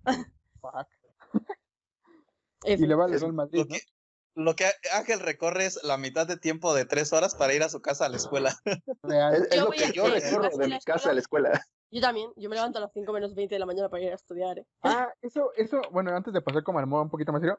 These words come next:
Speaker 2: eso me llamó mucho la atención hace rato que te pregunté algo y que me dijiste, eh, "Son las nueve menos quince",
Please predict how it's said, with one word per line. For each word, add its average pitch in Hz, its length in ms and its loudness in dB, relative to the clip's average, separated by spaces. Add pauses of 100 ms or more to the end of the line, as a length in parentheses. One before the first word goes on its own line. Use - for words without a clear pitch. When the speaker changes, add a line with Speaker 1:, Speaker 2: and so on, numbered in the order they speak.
(220)
Speaker 2:
eso 214 160 2
me 233 80 4
llamó 165 140 4
mucho 190 180 2
la 208 60 6
atención 156 320 0
hace 175 140 0
rato 185 120 2
que 180 80 0
te 156 80 0
pregunté 127 460 2
algo 160 280 2
y 196 80 -8
que 143 120 -6
me 170 100 -4
dijiste, 151 420 -2
eh, 165 160 4
"Son 185 200 0
las 185 160 4
nueve 185 340 0
menos 143 380 -4
quince", 190 360 -2